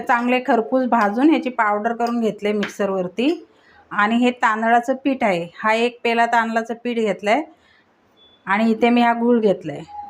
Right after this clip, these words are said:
तर हा पदार्थ काय आहे, ह्याला आमच्याकडे आयते म्हणून म्हणतात, मेथीचं आयतं.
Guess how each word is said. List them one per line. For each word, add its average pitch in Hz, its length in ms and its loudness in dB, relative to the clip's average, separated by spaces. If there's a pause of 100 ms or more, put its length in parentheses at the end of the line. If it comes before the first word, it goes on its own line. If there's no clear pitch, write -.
(280)
तर 220 40 2
हा 220 160 2
पदार्थ 247 440 0
काय 262 300 0
आहे, 190 200 -2 (580)
ह्याला 233 180 0
आमच्याकडे 254 460 -4
आयते 240 540 -4
म्हणून 269 240 -6
म्हणतात, 208 380 -12 (640)
मेथीचं 226 440 -10
आयतं. 202 360 -4